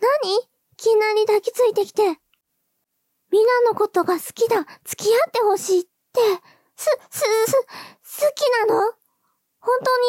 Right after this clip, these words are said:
に？聞いた？あ、私もあんたのこと好き。ね、なんかしたくならない？ほら、顔近づけてするあれ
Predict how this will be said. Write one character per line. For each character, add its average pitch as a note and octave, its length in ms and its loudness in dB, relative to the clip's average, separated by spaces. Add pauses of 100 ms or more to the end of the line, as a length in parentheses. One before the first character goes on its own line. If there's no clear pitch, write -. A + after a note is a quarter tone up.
(800)
に？ C#5 100 0
聞 - 60 -14
い - 20 -16
た？ C#5 80 0
あ、 - 20 0 (2000)
私 A4 300 -4
も B4+ 60 0 (560)
あ A4+ 260 0
ん A4+ 40 -10
た A4 140 0
の G#4+ 120 2
こ G#4 140 0
と A4 160 0
好 - 60 -10 (1200)
き。 F4 60 -8
ね、 F4+ 240 -2 (640)
な G4+ 160 2
ん - 60 -6
か F4+ 120 0
し - 80 -6
た G#4 120 -2
く G#4+ 100 -2
な G4+ 120 2
ら G#4+ 120 0
な G#4 200 0
い？ - 200 -6 (680)
ほ A#4+ 120 -2
ら、 G#4+ 240 0 (360)
顔 G4 300 0
近 - 180 -10 (160)
づ B4 60 -2
け G#4+ 160 0
て F#4 140 0
す - 120 -2
る F#4 160 0
あ F4 120 2
れ G4+ 80 2